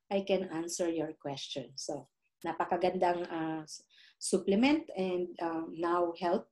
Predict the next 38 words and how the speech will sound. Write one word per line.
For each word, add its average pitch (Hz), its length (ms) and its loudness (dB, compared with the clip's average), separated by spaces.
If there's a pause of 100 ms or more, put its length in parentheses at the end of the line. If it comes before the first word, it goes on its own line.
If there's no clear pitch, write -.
(100)
is 220 320 0
wealth. - 240 -2 (200)
<laughs> 202 200 6 (100)
Sabi 175 300 2
nga, 165 80 -4 (160)
health 214 320 10
is - 240 -2
wealth, 170 320 2
di 160 160 0
ba? 160 80 0 (480)
Okay 262 320 10
guys, 330 240 12
thank 277 240 12
you 269 80 8
so 226 160 8
much. 262 400 8
Grace 202 320 8
Stein 180 160 8
here. 247 160 12
Sana 403 320 10
nakatulong 277 560 8
sa 233 80 8
inyo, 202 240 6
especially 381 480 8
sa 415 80 4
mga 381 240 8
Pilipino. 262 640 8 (400)
Kasi 311 480 8 (240)
eto, 302 480 10
lahat 277 400 8
English, 262 640 10
yung 226 320 6
explanation. 220 640 8
Minsan, 247 560 10
tayo 247 160 10
mga 262 160 10
Pilipino, 240 400 8
ay, 440 100 8